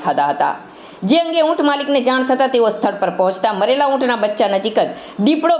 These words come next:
બેઠો હોવાનું જોવા મળ્યું હતું, જેને લઈને ત્યાંથી પરત પોતાના પડાવ પર આવી આ અંગે અન્ય કબીલાના લોકોને જાણ કરતા તેઓ પણ સ્થળ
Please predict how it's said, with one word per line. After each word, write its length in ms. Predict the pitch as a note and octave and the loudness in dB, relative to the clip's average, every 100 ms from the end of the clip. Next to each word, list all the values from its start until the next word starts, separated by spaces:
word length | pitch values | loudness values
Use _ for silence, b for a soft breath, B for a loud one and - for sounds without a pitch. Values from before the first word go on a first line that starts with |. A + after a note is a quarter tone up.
| A#3+ | 0
બેઠો 260 | B3+ C#4 A3 | 0 0 2
હોવાનું 340 | G#3+ - - | 2 0 2
જોવા 180 | G3+ E3 D3+ | 2 2 2
મળ્યું 240 | D3+ D#3 | 2 2
હતું, 180 | D3+ C3 - D3 | 0 -6 -10 0
જેને 200 | F3 F3+ F3 | 2 4 2
લઈને 200 | E3+ E3+ E3+ | 2 0 0
ત્યાંથી 340 | E3+ F3+ A3 D3 B B - | -2 0 0 0 B B -2
પરત 320 | D#4+ F4 F4+ C#4 | 0 0 0 0
પોતાના 360 | C4+ C4+ A#3 - | 2 2 0 0
પડાવ 240 | B3+ C#4 C4+ | 0 0 0
પર 100 | A3+ A3 | 2 2
આવી 200 | A3 A3 | 2 0
આ 60 | A3 A3 | 0 -2
અંગે 200 | G#3+ G3 | 2 2
અન્ય 260 | G3+ G3 E3+ B B C4+ | 2 0 0 B B -2
કબીલાના 500 | C4+ E4+ E4+ C#4+ A#3+ | 2 2 2 2 0
લોકોને 280 | A#3+ A#3+ G#3 G#3+ | 2 0 2 2
જાણ 180 | G#3+ A3 | 2 0
કરતા 260 | G#3+ A3 G#3+ | 0 0 0
તેઓ 180 | D4 A#3 F#3 | 2 2 0
પણ 180 | F3 | -2
સ્થળ 240 | - G3 | 0 -2